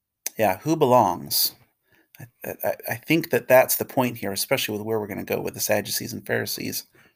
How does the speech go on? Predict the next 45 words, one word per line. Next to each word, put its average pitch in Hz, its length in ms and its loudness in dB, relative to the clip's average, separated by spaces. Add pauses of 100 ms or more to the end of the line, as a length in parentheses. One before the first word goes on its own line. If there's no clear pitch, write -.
(600)
Then 139 120 6
the 123 100 4
Pharisees 131 480 4
went 117 200 2
and 123 80 -6
plotted 113 520 6
how 107 260 2
to 113 240 -6
entangle 117 440 -2
him 110 160 -4
in 107 60 -4
his 104 120 -8
words. - 440 -6 (480)
And 110 120 -4
they 107 80 -2
sent 127 320 2
their 120 100 0
disciples 117 520 0
to 107 120 -6
him 101 100 -4
along 117 200 2
with 110 100 0
the 98 60 -10
Herodians, 101 680 0 (300)
saying, 123 520 4 (280)
"Teacher, 185 400 2
we 156 120 -2
know 196 200 4
that 175 120 2
you 170 180 2
are 170 120 4
true 233 440 -2
and 104 180 0
teach - 260 -6
the 151 100 -2
way 143 180 4
of 143 80 2
God 139 280 6
truthfully." - 640 -2
Yeah, 87 160 -4
right. 98 320 -2 (680)
"And 147 220 2
you 170 140 -2
don't 185 240 2
care - 440 0